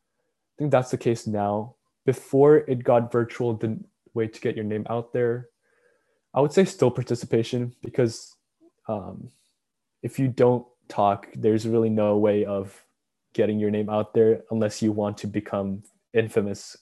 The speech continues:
but not famous. Then you can get your name out some way. But to get your name out in the good way as possible,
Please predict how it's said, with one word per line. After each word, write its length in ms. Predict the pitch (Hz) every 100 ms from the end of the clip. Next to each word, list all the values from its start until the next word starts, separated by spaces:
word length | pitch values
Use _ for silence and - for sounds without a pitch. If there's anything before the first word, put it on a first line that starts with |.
| -
but 200 | - 98 110
not 200 | 98 -
famous. 600 | 98 98 - - - _ -
Then 180 | 104 101
you 80 |
can 120 | 104 101
get 180 | 98 -
your 140 | 107
name 160 | 101 98
out 180 | 98 -
some 180 | 98 101
way. 280 | 98 104 117
But 180 | - - _ _ _ _ _ _ _ _ _ _ _
to 80 | 123
get 120 | 120
your 100 | 120
name 200 | 117 113
out 160 | 113 110
in 100 | 107
the 280 | 107 107 - 117
good 140 | 117
way 200 | 113 110
as 120 | 110 -
possible, 760 | 117 113 113 113 110 110 117